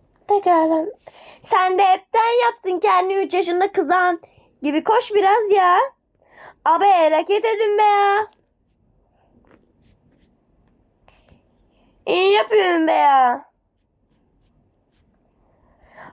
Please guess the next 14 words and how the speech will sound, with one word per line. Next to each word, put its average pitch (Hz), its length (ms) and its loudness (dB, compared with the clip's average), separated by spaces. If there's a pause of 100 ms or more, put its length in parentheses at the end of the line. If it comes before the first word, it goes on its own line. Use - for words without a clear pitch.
(140)
Haşlamalık 330 920 0
patates 415 800 0 (340)
beş 302 400 0
yüz. 269 540 -2 (800)
Haşla 381 500 0
haşla 403 440 -2
bitmez. 339 640 -4 (2250)
Bir 330 360 0
Trakyalıya 392 720 0
ne 302 200 0
örüyün 359 680 2
dersen 392 580 0
tokadı 311 380 -2
yersin. 339 680 -2